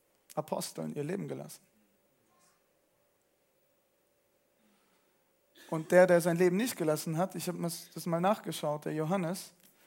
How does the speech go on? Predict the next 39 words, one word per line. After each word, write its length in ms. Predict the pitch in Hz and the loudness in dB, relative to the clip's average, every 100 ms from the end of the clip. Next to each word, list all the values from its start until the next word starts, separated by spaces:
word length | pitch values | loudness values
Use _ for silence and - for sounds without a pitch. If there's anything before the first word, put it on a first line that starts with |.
| _ _ _ _ _ _ | _ _ _ _ _ _
ich 80 | - | -6
werde 180 | 160 151 | -4 0
heute 180 | 165 165 | 0 0
mit 180 | 165 | -2
euch 160 | 165 165 | -2 0
auch 160 | 165 165 | -2 -2
ein 80 | |
bisschen 220 | 160 165 165 | -6 -4 -4
ins 160 | 156 | -4
Johannesevangelium 840 | 156 165 180 160 147 143 143 143 143 | -2 0 -2 -4 -8 -8 -6 -6 -8
nachher 280 | 143 147 | -8 -8
reingehen. 360 | 143 143 147 170 - _ _ _ _ _ _ _ _ _ - | -8 -8 -10 -12 -14 _ _ _ _ _ _ _ _ _ -10
Ähm, 520 | 143 147 147 156 190 - _ _ | -8 -6 -8 -12 -16 -20 _ _
das 220 | 151 151 | -8 -6
ist, 240 | 151 - 170 | -8 -8 -6
dieser 180 | 170 | 2
Johannes 380 | 165 165 170 165 | 4 6 6 2
hat 100 | 156 | -2
dieses 240 | 160 151 147 | -4 -6 -4
Evangelium 560 | 147 147 156 170 170 | -4 -2 0 0 0
geschrieben 380 | 165 - 170 156 | -2 -4 -4 -2
und 80 | 143 | -4
dann 260 | 143 147 | -4 -4
die 60 | 147 | -4
Offenbarung 600 | 143 151 147 165 165 165 | -6 -4 2 2 2 -4
und 140 | 143 | -6
den 100 | 143 | -10
ersten 280 | - 156 - | -8 -6 -4
Johannes 340 | 160 151 151 143 | -4 -4 -6 -8
und 80 | |
den 80 | 139 | -12
zweiten 320 | 135 147 151 | -6 -4 -2
Johannes 320 | 151 151 147 143 | -4 -6 -8 -10
und 60 | |
den 120 | 135 | -12
dritten 240 | 139 165 170 | -6 -6 -4
Johannesbrief. 640 | 147 139 135 - 147 165 - _ _ _ _ _ _ _ _ _ _ _ _ _ - | -6 -8 -12 -12 -12 -12 -14 _ _ _ _ _ _ _ _ _ _ _ _ _ -2
Der 140 | 160 | 2
hat, 220 | 160 160 | 2 0